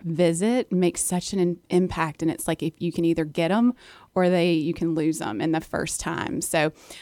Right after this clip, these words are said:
that's been a huge heart for us. And I feel like we just love to talk and love to meet new people. So that's been something that we've really enjoyed and try to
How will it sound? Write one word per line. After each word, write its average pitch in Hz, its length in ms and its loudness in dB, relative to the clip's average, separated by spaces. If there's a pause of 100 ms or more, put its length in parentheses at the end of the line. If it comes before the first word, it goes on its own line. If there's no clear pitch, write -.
(100)
that's 208 240 2
been 262 120 2
a 240 40 0
huge - 280 -8
heart - 240 -4
for - 180 -4
us. 175 260 -2
And 170 80 0
I 170 60 2
feel 185 160 -2
like 165 160 2
we 170 360 2 (380)
just - 280 -2
love 175 400 2 (180)
to - 100 -2
talk 156 460 -4
and 175 160 -2
love 170 220 0
to - 100 0
meet 175 320 2
new 190 140 2
people. 190 420 2
So 170 480 0
that's - 300 -4
been 160 540 -2
something 160 400 -4
that 135 140 -2
we've 165 200 -2
really 160 240 0
enjoyed 165 580 0
and - 240 -4
try 160 220 -4
to 156 180 -4